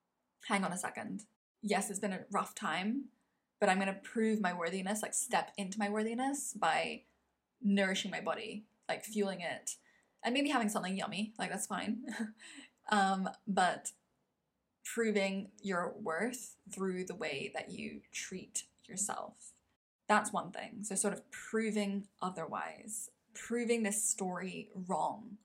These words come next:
basically. Another tip is to find other people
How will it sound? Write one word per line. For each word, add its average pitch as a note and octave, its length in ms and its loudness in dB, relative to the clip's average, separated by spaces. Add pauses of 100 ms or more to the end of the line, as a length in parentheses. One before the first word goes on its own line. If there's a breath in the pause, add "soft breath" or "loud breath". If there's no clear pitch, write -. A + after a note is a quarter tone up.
basically. - 640 -8 (840)
Another A3 640 4 (140)
tip - 340 -6 (220)
is - 500 -4 (1300)
to B3 100 0
find A3+ 640 2 (140)
other A3 240 2
people - 600 -2